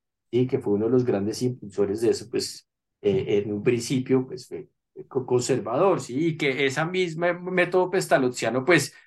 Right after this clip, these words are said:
tiene como un punto, eh, muy alto durante el radicalismo liberal, pero que nunca desaparece y que,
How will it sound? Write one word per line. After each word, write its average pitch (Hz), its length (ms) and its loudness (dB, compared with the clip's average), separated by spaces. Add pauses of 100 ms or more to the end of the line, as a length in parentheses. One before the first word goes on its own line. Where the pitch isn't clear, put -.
(120)
tiene 156 320 0
como 175 560 -2
un 127 260 -2
punto, 170 640 0 (100)
eh, 139 560 -2
muy 147 320 -4
alto 170 520 0
durante 147 380 0
el 127 60 -2
radicalismo 120 680 0
liberal, 143 480 2
pero 165 220 0
que 151 140 -4
nunca 123 360 -4
desaparece 156 800 -2
y 170 200 -2
que, 208 300 4